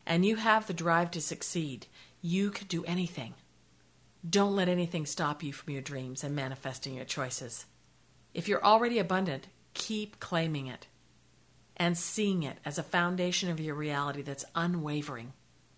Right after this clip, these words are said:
Reinforce that reality by knowing it to be truth, even if that truth is a mile offshore. Now let's trigger some formatting that can really boost our clearing profiles.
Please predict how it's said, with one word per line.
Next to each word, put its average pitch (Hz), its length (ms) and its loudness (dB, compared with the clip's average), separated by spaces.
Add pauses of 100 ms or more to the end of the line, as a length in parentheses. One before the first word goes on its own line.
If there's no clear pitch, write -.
(420)
Reinforce 208 640 2
that 165 200 0
reality 147 420 0
by 147 260 0
knowing 180 500 0
it - 140 -6
to 170 60 -8
be 170 120 -2
truth, 156 500 -4 (560)
even 262 260 0
if 294 140 0
that - 220 2
truth 233 420 -2
is 170 100 -2
a 165 80 4
mile 170 400 6
offshore. 156 640 2 (1700)
Now 226 300 4
let's 254 240 2
trigger 196 400 0
some 151 240 -2
formatting 147 640 2
that - 160 -8
can 143 340 -4
really 165 260 6
boost 147 340 -4
our 127 120 2
clearing 131 380 -6
profiles. 131 720 -6